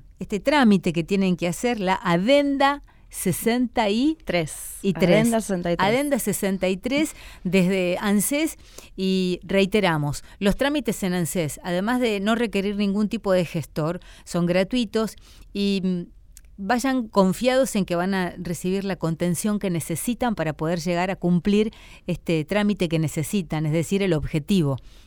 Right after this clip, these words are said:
Speaker 1: eh, que su nieto, su sobrino o aquella persona, aquel, aquella criatura que esté en esta necesidad,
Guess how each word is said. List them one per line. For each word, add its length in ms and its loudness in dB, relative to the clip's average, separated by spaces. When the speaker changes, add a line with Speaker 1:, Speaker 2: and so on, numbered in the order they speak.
Speaker 1:
eh, 160 -6
que 260 -4
su 180 -4
nieto, 460 0
su 180 -10
sobrino 680 2
o 80 -4
aquella 260 -6
persona, 440 -6
aquel, 260 -8
aquella 300 -8
criatura 600 0
que 100 -8
esté 380 -6
en 180 -4
esta 220 -2
necesidad, 680 0